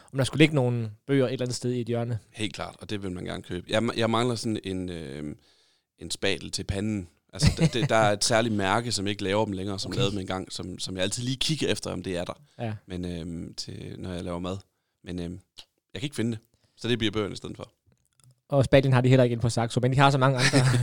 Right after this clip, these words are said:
Speaker 2: <laughs>
Speaker 1: gode ting.
Speaker 2: Ikke hvad jeg ved af.
Speaker 1: Øhm, vores, et fast programpunkt, øh, her i, øh, i Bold og Bøger, det er jo siden sidst. Og den, øh, den tager vi nu, så senere, så skal vi snakke, øh, om, om nogle Premier League-bøger,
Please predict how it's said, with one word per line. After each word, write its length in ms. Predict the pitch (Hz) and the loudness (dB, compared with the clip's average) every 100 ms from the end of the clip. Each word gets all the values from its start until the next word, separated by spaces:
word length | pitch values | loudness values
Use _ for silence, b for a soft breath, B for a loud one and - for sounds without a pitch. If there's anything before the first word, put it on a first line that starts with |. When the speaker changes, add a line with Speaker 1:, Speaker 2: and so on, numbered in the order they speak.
| 147 | 4
Speaker 2:
<laughs> 320 | 135 143 - | 2 -2 2
Speaker 1:
gode 140 | 151 147 | 4 4
ting. 240 | - 135 | 2 2
Speaker 2:
Ikke 100 | 117 | 2
hvad 80 | 98 | 2
jeg 80 | 87 | 2
ved 60 | 87 | 0
af. 60 | 78 147 131 B B | -2 -10 -14 B B
Speaker 1:
Øhm, 560 | 147 147 139 135 139 - _ - _ - | 10 12 12 8 2 -4 _ -20 _ 4
vores, 240 | 160 165 - | 6 6 6
et 100 | 165 | 6
fast 200 | - 196 | 8 8
programpunkt, 640 | 165 165 170 170 156 147 151 | 8 6 6 6 6 6 8
øh, 200 | 143 139 | 8 10
her 140 | 165 | 10
i, 260 | 156 156 139 | 8 8 8
øh, 380 | 131 127 127 131 - _ - | 8 8 6 2 -2 _ -10
i 60 | 165 | 8
Bold 240 | 147 135 | 8 8
og 60 | - | 4
Bøger, 200 | 131 123 | 4 4
det 180 | 147 | 6
er 40 | 156 | 8
jo 200 | 165 135 | 8 6
siden 340 | - 151 165 | 4 8 8
sidst. 500 | 160 - 160 - - _ _ _ _ - | 6 4 4 4 -6 _ _ _ _ -6
Og 120 | 127 | 2
den, 200 | 151 165 | 4 6
øh, 140 | 151 | 6
den 120 | 147 | 6
tager 180 | 139 151 | 4 4
vi 100 | 156 | 6
nu, 200 | 160 160 | 6 6
så 140 | 147 151 | 4 4
senere, 460 | 165 175 165 127 | 6 6 6 6
så 220 | 120 151 | 4 4
skal 180 | 139 123 | 2 0
vi 40 | 113 | -2
snakke, 600 | 123 123 127 120 120 101 | 0 0 2 2 2 0
øh, 60 | |
om, 280 | 123 127 123 | -2 -2 -2
om 80 | 123 | -2
nogle 140 | 123 120 | -2 0
Premier 240 | 135 143 | 2 4
League-bøger, 440 | 190 - 156 139 | 4 10 12 12